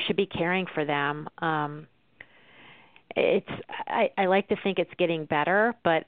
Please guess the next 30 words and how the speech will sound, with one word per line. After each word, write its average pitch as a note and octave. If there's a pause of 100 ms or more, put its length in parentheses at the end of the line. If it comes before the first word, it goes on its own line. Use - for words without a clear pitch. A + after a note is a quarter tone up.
(120)
you F3
know, D3+
it's D#3 (180)
still, F3
um, C#3+ (1160)
there's E3+
no F#3
guarantee F3
of D#3
how C#3+
you're C#3
gonna D3
be D#3
met. D3 (120)
And, D3 (260)
and D#3
in, D3+ (300)
in E3+
that D#3+
light, D3
we D3+
can D#3
understand D3+
why D3
kids C#3+
wanna C#3
keep -
quiet C#3+
about C3+
it. C#3